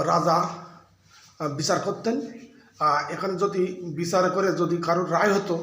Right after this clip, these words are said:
এই উপাদ দিয়ে ফেলে দিত, দিয়ে এই এখানে পড়তো। মানে, বর্তমানে বিচার আছে ফাঁসি, আর, আর ওই সেই আমলের বিচার ছিল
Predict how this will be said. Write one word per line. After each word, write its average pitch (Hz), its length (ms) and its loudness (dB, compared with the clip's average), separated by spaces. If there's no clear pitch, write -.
এই 208 160 4
উপাদ 214 320 4
দিয়ে 185 160 2
ফেলে 170 140 2
দিত, 139 220 -6
দিয়ে 170 260 0
এই 165 100 2
এখানে 160 300 4
পড়তো। 120 280 -4
মানে, 185 180 4
বর্তমানে 202 420 4
বিচার 208 300 4
আছে 208 280 6
ফাঁসি, 254 340 6
আর, 165 160 4
আর 190 220 0
ওই 208 240 6
সেই 214 260 6
আমলের 233 300 8
বিচার 214 240 4
ছিল 233 140 6